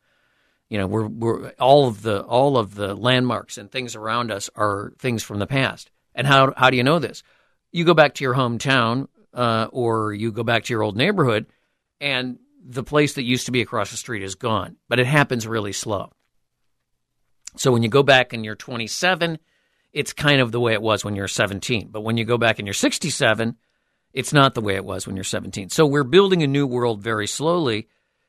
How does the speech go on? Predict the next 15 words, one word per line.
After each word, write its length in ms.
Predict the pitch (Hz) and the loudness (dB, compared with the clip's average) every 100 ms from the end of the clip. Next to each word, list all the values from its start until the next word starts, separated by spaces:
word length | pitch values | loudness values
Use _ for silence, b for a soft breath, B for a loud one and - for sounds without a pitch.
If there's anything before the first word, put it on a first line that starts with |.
| _ _ | _ _
And, 460 | 131 127 120 117 - _ - | 0 0 0 -2 -6 _ -2
uh, 220 | 113 110 | 0 0
in 120 | 147 | -2
the 80 | 127 | -2
process 440 | - 160 190 151 135 | 0 0 2 0 -2
of 220 | 113 104 | -6 -2
this 380 | 131 117 - - - | -2 0 -4 -12 -4
new 160 | 151 | -2
world 320 | 135 127 113 101 | 0 0 -2 -4
built, 220 | 110 107 113 | -6 -6 -4
being 280 | 117 101 | -2 -2
built, 400 | 95 127 113 107 b b b b b - | 2 4 2 0 b b b b b -4
uh, 140 | 107 | -4
right 300 | 101 110 104 | 0 0 0
now, 500 | 101 131 143 104 104 | 0 2 4 2 -4